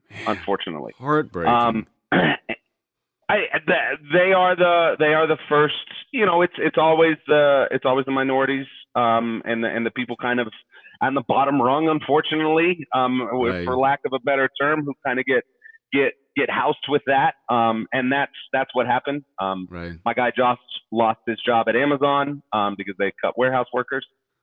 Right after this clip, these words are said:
Speaker 2: Uh, my guy Colin lost his job at the movie tavern, um, because they closed.
Speaker 1: Right.
Speaker 2: Um,
Speaker 1: Of
Speaker 2: my guy
Speaker 1: course.
Speaker 2: Ryan wasn't able to work,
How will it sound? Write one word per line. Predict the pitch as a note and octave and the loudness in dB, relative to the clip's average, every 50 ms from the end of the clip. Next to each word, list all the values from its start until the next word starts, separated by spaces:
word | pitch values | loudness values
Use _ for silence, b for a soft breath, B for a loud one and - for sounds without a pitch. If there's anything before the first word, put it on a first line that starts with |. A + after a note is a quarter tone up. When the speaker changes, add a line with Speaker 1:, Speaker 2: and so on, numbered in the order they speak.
| _ _ _ - | _ _ _ -4
Speaker 2:
Uh, | F#2+ F#2+ | -2 -2
my | G2 G2+ G#2 | 0 -2 -2
guy | - A2+ A#2 A2+ A2+ A2 - - | 0 0 0 0 0 -2 -4 -2
Colin | - C#3 C#3 C#3+ C#3 C3+ C3+ C3 B2 | 0 2 2 2 2 2 0 2 2
lost | A2 G#2 G#2 - - | 2 0 0 -2 -6
his | G2+ F#2+ - | -10 -6 -2
job | - G#2+ G#2 G#2 G#2 G2 - - | 0 2 2 2 2 0 -2 -2
at | G2+ G#2 F#2+ F#2+ F#2+ - | -2 0 2 0 0 -2
the | - F#2+ | -4 -4
movie | G#2+ C3 C#3 C3+ C3 - | -4 -2 -2 -2 -2 -2
tavern, | - C#3 C#3 C3 C3+ C#3+ C#3+ C#3+ C#3+ - | 0 0 0 0 -2 -4 -4 -6 -8 -8
um, | G2+ G2 F#2 F2 | -6 -6 -6 -6
because | F#2 F2 F#2 - | -8 -10 -6 -4
they | G2+ G#2 | -4 -6
closed. | - - G#2 G2+ G#2+ C3+ E3+ E3+ - _ - - _ _ _ _ _ - | -4 -4 -2 0 0 0 -2 -4 -8 _ -20 -20 _ _ _ _ _ -14
Speaker 1:
Right. | G2 G#2 F#2+ D#2 F2 | -10 -8 -6 -4 -2
Speaker 2:
Um, | G#2 A2+ A2 G#2+ G#2 G2+ G2+ G2+ | 0 2 2 2 0 -2 -4 -6
Speaker 1:
Of | - - | -6 -4
Speaker 2:
my | A2+ A#2 A#2+ | -2 -2 -2
guy | - C#3 C#3 C3+ C3 | 0 0 0 0 0
Speaker 1:
course. | B2 A#2+ | 0 2
Speaker 2:
Ryan | C3 C3+ D#3 D#3+ E3+ E3 D#3+ D#3+ D#3+ D#3 D3 | 2 2 2 2 0 0 0 0 2 2 4
wasn't | C#3+ C#3+ C3 C3+ C3+ C3 | 4 4 2 2 0 0
able | C3+ C#3 C#3 B2+ | 2 0 2 0
to | B2+ | 2
work, | A#2+ B2 C3 B2+ A#2+ | 2 2 2 2 0